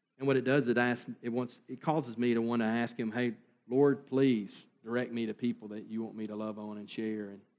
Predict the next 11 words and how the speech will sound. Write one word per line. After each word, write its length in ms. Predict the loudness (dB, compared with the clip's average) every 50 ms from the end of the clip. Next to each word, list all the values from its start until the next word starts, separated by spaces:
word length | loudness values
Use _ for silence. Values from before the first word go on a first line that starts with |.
| _ -8
minister 280 | -6 -6 -6 -6 -8 -14
to 200 | -12 -8 -6 -6
this 220 | -6 -8 -12 -12 -8
week." 260 | -6 -4 -4 -6 -6 _ _ _ _ _ _ _ _ _ _ _ _ _ _ _ _ _ _ _
So 60 | -6 -2
that's 220 | 0 0 -2 -2
how 160 | -4 -6 -4
we'll 280 | -2 -2 -4 -4 -6 -8 _ _ _ _ _ _ _
close 560 | -6 -4 -4 -4 -4 -6 -8 -12 -18 -20 -20 _ _ _ _ _ _ _ _ _ _ _ _ _ _ _ _
our 80 | -12 -10
time, 440 | -6 -4 -4 -4 -4 -4 -6 -10